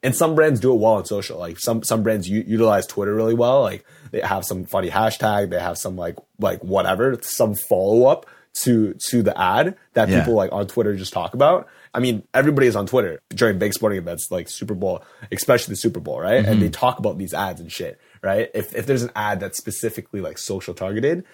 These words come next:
Speaker 1: you just milk that so much more. And that's, that's the true value you get out of, uh, big, big spots.
Speaker 2: It's interesting because I always like to think about these kinds of stories, and I'm like, it reminds me to ask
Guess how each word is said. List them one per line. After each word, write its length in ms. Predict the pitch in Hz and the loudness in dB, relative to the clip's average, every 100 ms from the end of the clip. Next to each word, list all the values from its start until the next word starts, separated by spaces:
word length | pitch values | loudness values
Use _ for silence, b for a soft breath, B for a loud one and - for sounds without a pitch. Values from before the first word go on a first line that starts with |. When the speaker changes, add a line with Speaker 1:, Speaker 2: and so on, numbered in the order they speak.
| b - | b 0
Speaker 1:
you 140 | 131 | 2
just 200 | 135 110 | 2 0
milk 260 | 107 107 - | 0 0 -2
that 280 | 87 - - | -8 -10 -8
so 220 | - 107 | -6 -4
much 240 | 92 95 | -6 -10
more. 200 | 92 82 | -12 -12
And 100 | 80 | -8
that's, 240 | 101 104 - | -6 -6 -4
that's 260 | 139 123 | -2 -2
the 120 | - 117 | -4 -6
true 240 | - 113 | 0 0
value 360 | 95 92 90 78 | 0 -2 -2 -8
you 140 | 87 | -12
get 240 | 87 87 - | -10 -10 -6
out 160 | 87 | -6
of, 140 | 87 80 | -6 -10
uh, 180 | 80 - b b b _ _ - | -10 -14 b b b _ _ 2
big, 380 | 120 98 92 92 - | 4 4 -4 -10 -2
big 220 | 98 90 | -2 -2
spots. 640 | - - - _ - - - | -8 -10 -10 _ -18 -6 -4
Speaker 2:
It's 120 | 147 | 0
interesting 440 | 190 170 - 139 | 0 0 2 0
because 260 | 123 110 135 | 0 2 4
I 100 | 110 | 4
always 220 | 147 208 | 4 4
like 140 | 139 - | 2 2
to 80 | 120 | -2
think 220 | 110 107 | 0 0
about 260 | 110 107 | 2 2
these 200 | 101 107 - | 2 -2 0
kinds 260 | 101 101 | 0 0
of 80 | 95 | -4
stories, 480 | - 92 90 117 127 | -4 -2 -2 -2 -2
and 160 | 92 | -2
I'm 140 | 92 95 | 0 0
like, 320 | 98 95 - _ _ _ - | 0 -2 -6 _ _ _ 2
it 120 | 151 | 4
reminds 460 | 160 139 151 185 202 | 6 6 4 4 0
me 100 | 220 | 4
to 140 | 160 - | 4 6
ask 400 | 107 113 - | 4 4 2